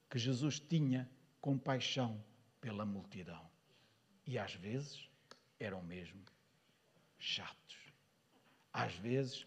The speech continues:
não largavam mesmo Jesus. Às vezes estavam ali mesmo em que se calhar, não é se calhar, muitos dos discípulos o fizeram. Larguem-no, deixem-no, Ponham-se a léguas.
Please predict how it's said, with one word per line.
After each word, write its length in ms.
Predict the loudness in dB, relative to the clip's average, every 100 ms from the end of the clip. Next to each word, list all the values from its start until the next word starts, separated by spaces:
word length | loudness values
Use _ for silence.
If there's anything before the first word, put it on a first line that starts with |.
| -2
não 220 | 2 4
largavam 560 | 6 2 0 -6 -6 -8
mesmo 400 | -6 -6 -8 -10
Jesus. 640 | -8 -8 -8 -10 -14 -20 -20 -20 -20 -20 -2
Às 240 | 2 2 2
vezes 320 | 4 4 2
estavam 440 | 0 0 0 0
ali 180 | 2 4
mesmo 360 | 2 0 -2 -4 -10 -8 4
em 160 | 6
que 120 | 6 0
se 100 | 0
calhar, 540 | 4 6 6 4 0 -12 -20 -20 _ _ _ _
não 140 | 4 6
é 60 |
se 120 | 6 4
calhar, 480 | 6 8 6 2 2
muitos 320 | 4 4 2
dos 180 | 2 2
discípulos 540 | 0 0 -2 -2 -2
o 60 | -2
fizeram. 580 | 0 2 4 2 0 -8 -18 -20 -20 -2
Larguem-no, 580 | 6 8 8 6 4 0 10
deixem-no, 580 | 12 12 6 4 2 0 -6 -6 -6 -6 -20 _ _ 8
Ponham-se 360 | 10 10 6 6
a 40 |
léguas. 580 | 8 6 4 -4 -8